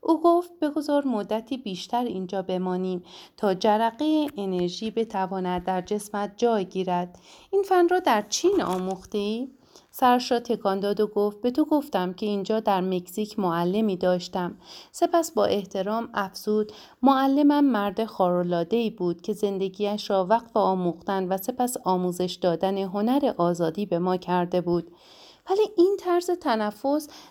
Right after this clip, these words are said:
در، م، از شرقی نیست. به نظر رسید قبل از آن که پاسخ دهد فکر می‌کند. فکر کردم تردید او به دلیل آرزوی اوست که رمزی بماند.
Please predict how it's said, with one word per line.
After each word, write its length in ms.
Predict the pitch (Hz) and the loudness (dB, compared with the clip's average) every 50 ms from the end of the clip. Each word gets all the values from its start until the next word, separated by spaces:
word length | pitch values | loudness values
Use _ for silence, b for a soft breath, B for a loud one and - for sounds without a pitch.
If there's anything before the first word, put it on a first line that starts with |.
| B B 185 | B B 2
در، 260 | 220 208 202 196 190 190 b b b b b b b - | 4 4 4 2 0 -2 b b b b b b b -8
م، 480 | - 220 220 226 220 220 214 208 208 - - - | -6 -4 -4 -4 -4 -4 -4 -4 -6 -6 -8 -6
از 400 | - 269 294 320 - - - - | -4 -4 -2 -2 -2 -2 -2 -2
شرقی 600 | - 240 226 202 185 185 185 208 - - 247 277 | 0 0 2 2 2 2 0 0 0 2 4 6
نیست. 480 | 277 285 302 302 294 269 220 185 - - _ _ _ _ _ _ | 6 6 6 6 4 4 2 -2 -6 -12 _ _ _ _ _ _
به 100 | - 277 | -2 0
نظر 360 | 262 247 226 240 247 285 285 294 | 2 2 0 0 0 2 0 2
رسید 540 | 294 262 226 220 - - 233 226 220 226 - | 2 0 -2 -2 -4 -6 -6 -6 -6 -6 0
قبل 240 | - 220 220 214 226 | 2 2 2 2 0
از 160 | 220 220 - | -2 0 -2
آن 120 | - 208 208 | -4 -4 -4
که 120 | - 240 | -4 -6
پاسخ 500 | 240 - 196 170 170 175 - 180 180 - | -4 0 0 -2 0 -2 -4 -6 -6 -2
دهد 340 | - 180 175 185 196 202 - - | -4 -2 -2 -2 -4 -6 -6 -2
فکر 400 | - 220 196 185 - - - 185 | 0 0 0 -2 -6 -10 -6 -6
می‌کند. 580 | 175 175 - - 180 180 175 165 - - - B B B B B B B | -6 -4 -4 -4 -4 -4 -4 -6 -8 -12 -16 B B B B B B B
فکر 200 | - 339 339 320 | 2 2 2 4
کردم 400 | - 330 302 294 294 294 285 285 | 4 2 4 4 4 4 2 2
تردید 480 | 285 254 214 185 175 175 185 180 175 180 | 0 0 0 0 0 0 -4 -4 -2 -2
او 200 | 175 180 - 226 | 0 0 0 2
به 180 | - 233 196 | 2 2 2
دلیل 420 | 175 170 165 175 180 185 202 226 220 - - | 4 4 2 2 2 2 0 0 0 0 -2
آرزوی 600 | - 202 185 180 175 180 175 - 240 240 226 220 | -2 0 0 2 0 -2 -2 -2 -4 -2 -2 -2
اوست 440 | - - - 208 214 208 - B B B B B B B | -2 -2 -2 -2 -2 -4 -6 B B B B B B B
که 120 | - 254 | 4 4
رمزی 480 | 247 202 247 262 294 294 269 - - 202 | 4 6 6 6 6 6 4 2 -2 -4
بماند. 680 | 175 214 214 220 220 214 202 196 185 175 175 180 180 | -2 -2 0 0 0 -2 -2 -2 -2 -2 -4 -4 -6